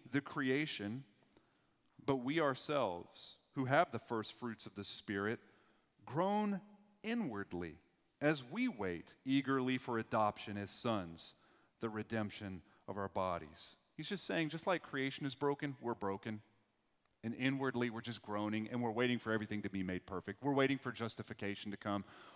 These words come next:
We're waiting for glorification to come. We're, we're waiting to have these renewed bodies in this renewed place. That's what he's saying.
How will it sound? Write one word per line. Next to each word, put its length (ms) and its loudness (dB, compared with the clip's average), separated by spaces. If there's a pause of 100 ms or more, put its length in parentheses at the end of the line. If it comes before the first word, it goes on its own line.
(100)
We're 100 4
waiting 380 4 (200)
for 460 4
glorification 1000 4
to 60 -4
come. 200 0
We're, 200 0
we're 140 2
waiting 320 4
to 100 -2
have 160 6
these 240 -4
renewed 400 2
bodies 420 6
in 60 -4
this 220 -2
renewed 340 -2
place. 440 -2 (800)
That's 160 -4
what 60 -6
he's 140 -4
saying. 340 0